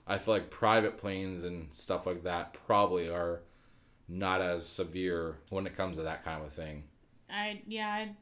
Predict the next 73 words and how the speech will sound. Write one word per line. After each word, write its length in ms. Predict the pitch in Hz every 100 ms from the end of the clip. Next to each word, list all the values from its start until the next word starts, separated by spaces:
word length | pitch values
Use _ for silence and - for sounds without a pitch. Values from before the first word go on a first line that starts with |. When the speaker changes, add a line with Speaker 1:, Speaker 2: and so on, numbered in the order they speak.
| _ 226
Speaker 2:
don't 160 | 220
have 100 | 226
any 120 | 220
personal 340 | 208 226 226 202
experience 360 | 202 214 220
with 60 | 214
Speaker 1:
I 60 | 220
Speaker 2:
that, 60 |
Speaker 1:
have 100 | 202
Speaker 2:
but 60 | 214
Speaker 1:
no 60 | 240
Speaker 2:
I 60 |
would, 80 | 247
Speaker 1:
idea. 140 | - 240
Speaker 2:
I 60 |
would 180 | 254 240
be, 80 | 240
Speaker 1:
I'm 240 | 226 107
just 240 | 98 90 - -
ignorant 360 | 113 90 90 90
in 80 | 90
the 160 | 85 82 -
Speaker 2:
I 120 | 233
Speaker 1:
whole 100 | 247
Speaker 2:
would 100 | 226
be 120 | 233
Speaker 1:
idea. 100 | 220
I'm 140 | 175 220
Speaker 2:
inclined 200 | 226 233
Speaker 1:
just 100 | 233
Speaker 2:
to 80 | 226
believe 420 | 208 202 208 202
it'd 120 | 190
be 200 | 202 196
easier 400 | 208 190 208 196
to 100 | 190
kind 220 | 202 208
of 80 | 190
fudge 280 | - 202 202
the 100 | 202
numbers 420 | 196 190 190 185
or 100 | 190
just, 220 | 180 190
like, 140 | 185 185
check 200 | - 202
off 120 | 190 196
if, 120 | 196
like, 180 | 190 190
you're 140 | 220
the 140 | 208 202
only 220 | 190 190
person, 560 | 208 202 202 190 196 202
like, 160 | 196
if 80 | 190
you're 160 | 196 220
the 80 |
pilot 460 | 208 220 208 202 202
and 140 | 185 190
it's 100 | 202
your 80 |
responsibility 640 | 196 196 190 185 190 185 180
to 60 | 175
deal 140 | 190
with 100 | 185
it, 140 | 175 -
as 160 | 185
opposed 340 | 175 - 190 269
to 60 |
Speaker 1:
Yeah. 300 | - 120 87
Speaker 2:
interacting 560 | - 214 214 185 180 190
with 120 | 175
the 40 | 160
team 500 | - 208 190 202